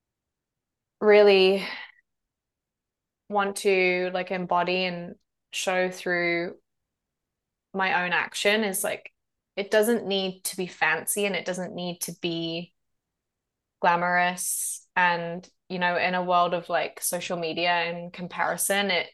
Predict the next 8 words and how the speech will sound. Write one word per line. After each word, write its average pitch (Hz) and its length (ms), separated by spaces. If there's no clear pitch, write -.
like, 180 280
it 185 200
literally 185 560
can 185 240
just - 320
look - 260
like 160 300
you 170 600